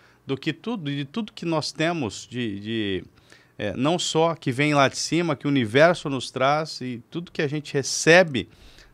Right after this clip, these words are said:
na nossa trajetória de vida é uma forma de devolvermos também pra sociedade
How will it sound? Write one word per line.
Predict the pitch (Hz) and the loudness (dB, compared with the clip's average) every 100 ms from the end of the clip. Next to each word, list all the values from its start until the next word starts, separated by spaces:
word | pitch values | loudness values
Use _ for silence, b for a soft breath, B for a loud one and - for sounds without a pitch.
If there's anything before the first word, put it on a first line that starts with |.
| - | -2
na | 117 | 0
nossa | 120 117 123 | 0 0 -4
trajetória | 110 107 107 113 110 | -2 -2 -2 0 0
de | 104 | -2
vida | 92 123 139 | -2 -4 -2
é | 147 | -6
uma | 156 165 165 | -2 -4 -4
forma | - 156 156 156 | -2 0 0 -2
de | 143 | -2
devolvermos | 139 147 151 117 131 165 147 - | -2 0 -2 -2 0 0 -2 -2
também | 117 113 | -2 -2
pra | 113 117 | -2 -6
sociedade | - - 123 110 101 107 113 - | -6 -4 -2 0 4 2 2 -10